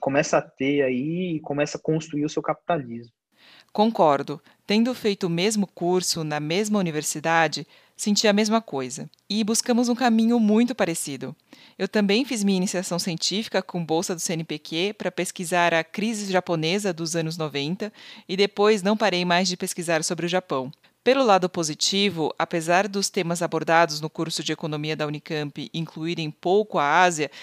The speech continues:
Speaker 2: ainda há oportunidades de pesquisa com bolsas de iniciação e também com a biblioteca, que dá acesso a muito conteúdo. No fim, tem que querer pesquisar e correr atrás, mas é possível.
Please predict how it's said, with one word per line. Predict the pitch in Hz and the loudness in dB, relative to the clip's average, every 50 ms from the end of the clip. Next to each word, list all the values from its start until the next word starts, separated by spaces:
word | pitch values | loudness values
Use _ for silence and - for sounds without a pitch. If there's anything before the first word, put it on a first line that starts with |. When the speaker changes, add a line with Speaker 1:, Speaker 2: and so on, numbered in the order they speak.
| - - - | -18 -12 -2
Speaker 2:
ainda | - 175 185 196 214 220 240 220 | 2 4 4 4 4 4 4 4
há | 190 190 202 | 6 8 8
oportunidades | 226 226 208 208 - - 202 190 190 170 175 170 175 180 170 180 | 8 6 4 -2 -2 0 0 0 2 4 4 4 4 4 2 -2
de | 170 175 185 | -4 -4 -4
pesquisa | - 180 190 - - - - 175 185 170 185 180 | -4 -4 -4 -4 -6 -8 -8 -8 -4 -2 -2 -2
com | 175 - 202 190 180 | -2 0 -2 -2 2
bolsas | 175 175 175 175 190 - 196 185 175 | 2 2 2 2 0 0 -2 -2 -2
de | - 180 | -2 -2
iniciação | 175 180 - - 185 196 - - 175 175 190 - _ - - - - - | -2 -2 -2 -2 -2 -2 0 0 0 0 0 -2 _ -16 -20 -20 -10 -8
e | 226 | -6
também | 220 - 262 233 196 196 202 208 220 | 0 2 2 4 4 4 4 2 2
com | 202 - - 269 | -2 0 -2 0
a | 277 | 0
biblioteca, | 220 233 214 226 262 262 - 196 165 156 156 - 151 156 _ _ - _ _ | 0 0 0 0 -2 0 2 2 2 2 0 -2 -8 -10 _ _ -20 _ _
que | - 190 | -8 0
dá | 175 180 175 | 2 2 4
acesso | 175 - - 175 160 160 165 - 196 | 2 2 0 0 2 2 2 0 0
a | 175 | 0
muito | 175 175 175 - - | 0 -2 -2 -4 -4
conteúdo. | 190 180 185 202 185 165 143 131 - 143 - _ _ _ - - _ _ - | -6 -4 -2 -2 -2 -2 -4 -6 -8 -12 -16 _ _ _ -20 -20 _ _ -4
No | 196 208 214 | -4 -4 -4
fim, | - - 214 214 226 233 _ _ _ _ _ - | 0 2 2 2 2 0 _ _ _ _ _ -2
tem | 226 226 | 0 0
que | 208 - | 0 -2
querer | - - 233 226 214 214 | -2 -2 2 2 2 2
pesquisar | - 220 220 - - 240 214 202 175 160 156 151 151 139 | 2 0 -2 -2 -6 -4 0 4 4 6 6 6 4 2
e | 151 165 156 - | 0 -4 -6 -4
correr | - 170 180 180 | -4 -4 -2 -2
atrás, | 170 208 - - 165 135 127 131 - - - _ _ _ - | -2 -4 -2 -2 -2 -2 -2 -2 -6 -10 -14 _ _ _ -6
mas | 170 185 190 185 | -4 -2 0 0
é | 175 | -2
possível. | 170 - 240 - - - 123 117 - 127 | -2 -2 -2 -2 -2 -4 -6 -10 -12 -14